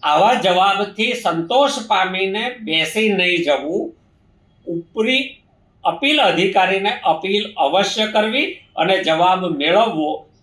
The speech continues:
જવાબ મળે જ છે. આ કામ આપણે સૌએ સહિયારી રીતે કરતા રહેવાનું છે.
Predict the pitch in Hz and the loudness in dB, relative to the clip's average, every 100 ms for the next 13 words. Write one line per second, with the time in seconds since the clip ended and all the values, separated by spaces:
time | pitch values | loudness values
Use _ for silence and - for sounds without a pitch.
0 | 143 147 175 180 180 180 135 131 147 170 | -2 2 4 4 2 -4 -6 -2 0 2
1 | 180 170 170 170 - 185 175 139 - - | 2 0 -4 -8 -4 0 0 -2 -4 -16
2 | _ - 226 214 185 180 170 170 170 170 | _ -4 0 0 0 0 -2 -4 -6 -4
3 | 170 170 143 - _ _ _ - 165 185 | -4 -2 -4 -8 _ _ _ -2 0 2
4 | 220 190 165 147 - 202 156 - 175 165 | 2 2 -2 -4 -6 -4 -4 0 0 2
5 | 143 139 139 143 139 175 | 4 2 0 -4 -6 -6